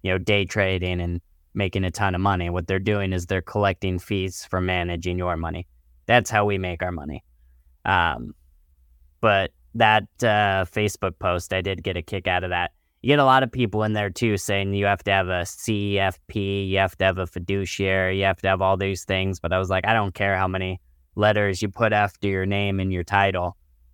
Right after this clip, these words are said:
Um, good advisor is a good advisor. A truthful advisor is a truthful advisor. Just because they have to be a fiduciary doesn't mean they're not doing shady things."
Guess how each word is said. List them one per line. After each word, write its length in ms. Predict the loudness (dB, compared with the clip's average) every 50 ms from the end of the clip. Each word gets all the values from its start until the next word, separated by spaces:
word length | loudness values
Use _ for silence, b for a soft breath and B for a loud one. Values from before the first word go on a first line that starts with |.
| _ -4
Um, 520 | 0 0 2 2 0 -2 -4 -4 -8 -10 -12 _ _ _ _ _ _ _ _ 0
good 160 | 2 4 4
advisor 420 | 4 4 4 4 4 4 2 0
is 80 | -2 -2
a 60 | -2
good 160 | -2 -2 -2
advisor. 520 | -2 0 2 2 4 4 2 0 -2 -2 -4
A 80 | -4
truthful 340 | -4 -2 -2 -2 0 0 -2
advisor 380 | -2 0 0 0 0 0 -2 -4
is 60 | -6
a 20 |
truthful 340 | -4 -4 -4 -4 -4 -4 -4
advisor. 480 | -4 -4 -4 -6 -6 -8 -8 -8 -10 -12 _ _ _ _ -4
Just 180 | -2 -2 0 0
because 300 | 0 0 0 0 0 0
they 120 | -2 -2
have 500 | -2 0 0 2 2 2 0 -2 -4 -8 _ _ _ _ _ _ _ _ -6
to 80 | -4
be 140 | 0 0 0
a 60 | 0
fiduciary 760 | 0 -2 -4 -2 0 0 0 -2 -2 0 0 0 0 0 0 0
doesn't 280 | 0 -2 -2 -2 -4
mean 140 | -4 -4 -2
they're 100 | -2 0
not 220 | 0 0 0 0
doing 240 | 0 -2 -4 -4 -4
shady 380 | -6 -4 -2 -2 -2 -2 -4 -4
things." 420 | -4 -4 -4 -4 -6 -10 -12 -14